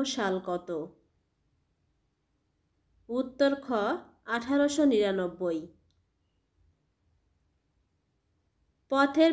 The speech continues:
পাঁচালী উপন্যাসের রচয়িতা কে? উত্তর খ, বিভূতিভূষণ বন্দ্যোপাধ্যায়।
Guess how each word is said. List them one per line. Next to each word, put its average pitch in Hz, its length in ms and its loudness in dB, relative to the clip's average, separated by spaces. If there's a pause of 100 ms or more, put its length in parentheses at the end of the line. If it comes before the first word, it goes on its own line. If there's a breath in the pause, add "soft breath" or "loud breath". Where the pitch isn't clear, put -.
পাঁচালী 269 520 0
উপন্যাসের 247 760 -2
রচয়িতা 254 600 -2
কে? 208 280 -2 (2500)
উত্তর 277 440 2
খ, 302 120 -8 (680)
বিভূতিভূষণ 277 1080 2
বন্দ্যোপাধ্যায়। 196 880 -4